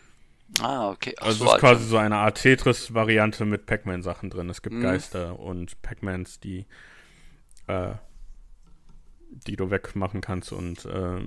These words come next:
Speaker 2: ist ein cooles Spiel.
Speaker 1: Mhm.
Speaker 2: Ähm, aber bevor man Pac Attack spielen kann, muss man zweimal Pac in Time spielen. Und Pac in Time ist ein <laughs> beschissenes Spiel. Ich hasse es.
Speaker 1: Pac
Speaker 2: Ah,
Speaker 1: in Time, das
Speaker 2: ähm.
Speaker 1: klingt komisch. Äh, da muss ich mal grei-,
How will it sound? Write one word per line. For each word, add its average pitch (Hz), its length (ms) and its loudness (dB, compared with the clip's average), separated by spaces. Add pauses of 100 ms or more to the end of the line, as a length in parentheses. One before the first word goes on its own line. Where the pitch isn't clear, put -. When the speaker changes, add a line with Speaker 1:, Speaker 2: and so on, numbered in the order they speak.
(140)
Speaker 2:
ist 147 160 -6
ein - 40 -20
cooles 135 240 -4
Spiel. - 220 -8 (480)
Speaker 1:
Mhm. 113 160 -8
Speaker 2:
Ähm, 107 600 4
aber 107 280 4
bevor 117 360 0
man 120 160 4
Pac 156 220 2
Attack 151 260 0
spielen 143 280 0
kann, 123 220 2
muss 123 220 0
man 117 160 2
zweimal 120 640 2
Pac - 320 0
in 117 160 -2
Time 135 320 2
spielen. 101 600 -4 (840)
Und - 240 -8
Pac 127 200 4
in 107 140 2
Time 120 380 2
ist - 120 -8
ein 98 200 -4
<laughs> - 40 -20
beschissenes - 640 -4
Spiel. 110 460 -4
Ich - 160 -6
hasse 110 300 2
es. - 680 0 (420)
Speaker 1:
Pac - 240 4
Speaker 2:
Ah, 107 220 4
Speaker 1:
in - 80 2
Time, 110 540 8
das 95 160 4
Speaker 2:
ähm. 95 80 -4
Speaker 1:
klingt 143 320 0
komisch. 123 680 2 (800)
Äh, 104 260 4
da 107 100 2
muss 113 180 -2
ich - 100 -10
mal 104 240 0
grei-, 104 200 6